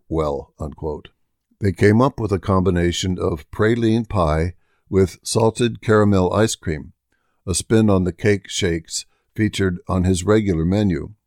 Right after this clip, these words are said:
Quote, "There is pie in the shake and a piece of pie on the top," Bryant said. "It is not overly sweet.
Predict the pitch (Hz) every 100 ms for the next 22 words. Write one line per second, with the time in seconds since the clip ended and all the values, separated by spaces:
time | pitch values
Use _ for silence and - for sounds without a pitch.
0 | _ _ _ _ _ 110 98 - _ -
1 | 98 135 151 - 117 107 95 85 - 85
2 | 78 _ _ _ - 92 87 120 123 117
3 | - 101 90 85 82 82 - 117 98 -
4 | - _ _ - 85 76 - 82 78 -
5 | - _ _ _ _ - 104 110 110 110
6 | 101 92 98 87 78 80 - 95 82 78